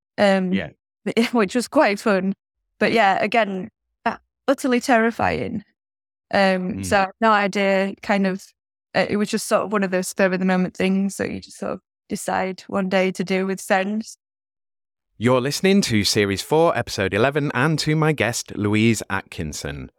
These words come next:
Speaker 2: This is another Zoom interview recorded on the eighth of February, twenty twenty-three. Louise Atkinson is a visual artist, researcher, and educator specializing in the relationship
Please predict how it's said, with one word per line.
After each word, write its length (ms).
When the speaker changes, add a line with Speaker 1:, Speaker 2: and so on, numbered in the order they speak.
Speaker 2:
This 400
is 140
another 300
Zoom 280
interview 480
recorded 500
on 140
the 180
eighth 300
of 180
February, 600
twenty 500
twenty-three. 960
Louise 360
Atkinson 640
is 180
a 60
visual 400
artist, 560
researcher, 720
and 280
educator 760
specializing 840
in 120
the 100
relationship 800